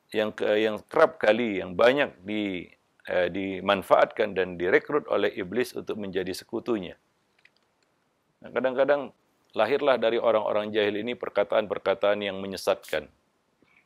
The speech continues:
ya, yang menyesatkan umat manusia. Ya, nah, seperti yang kita lihat, banyaknya komentar-komentar jahil dari orang-orang jahil, ya,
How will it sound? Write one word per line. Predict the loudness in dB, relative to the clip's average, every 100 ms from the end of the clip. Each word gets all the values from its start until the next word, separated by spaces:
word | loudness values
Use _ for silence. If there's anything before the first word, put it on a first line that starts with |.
| _ -6
ya, | -6 -4
yang | -6
menyesatkan | -6 -8 -4 -4 -2 0 0 -2
umat | -4 -4 -6
manusia. | -8 -8 -4 -4 -4 -8 _ _ _ _ _ _ _ _ _ _ _ _ _ _ _
Ya, | -6 -6 -8 _
nah, | -12 -12 -14
seperti | -8 -8 -2 -4
yang | -2
kita | -2 0
lihat, | 0 -2 -4 _ _ _
banyaknya | -10 -8 -8 -6
komentar-komentar | -6 -6 -4 -4 -2 -6 -6 -4 -4 0
jahil | -2 -2 -4
dari | -2 -2 0
orang-orang | 0 0 0 -2 -2
jahil, | -2 -4 -6 -16 _ _ _ _ _ _ _ _
ya, | -8 -8